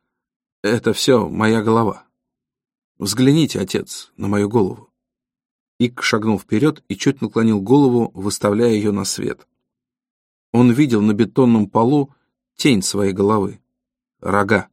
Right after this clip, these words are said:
Два маленьких кривых острия, торчавшие из висков. Он почти боялся реакции Моулда и смотрел на него из-под приспущенных ресниц.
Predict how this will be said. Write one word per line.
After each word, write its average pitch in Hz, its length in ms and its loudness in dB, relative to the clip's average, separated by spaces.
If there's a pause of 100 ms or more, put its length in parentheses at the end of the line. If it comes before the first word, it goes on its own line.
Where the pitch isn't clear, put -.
(920)
Два 120 360 0
маленьких 127 640 0
кривых 120 480 -2
острия, 110 600 0
торчавшие 101 800 -6
из 101 80 -4
висков. - 520 -6 (1400)
Он 113 140 0
почти 123 380 -4
боялся 117 640 0
реакции 104 380 -2
Моулда 104 520 0 (340)
и - 80 -8
смотрел 123 440 0
на 120 100 4
него 120 280 2
из-под 110 360 -4 (400)
приспущенных 113 720 -4
ресниц. - 520 -6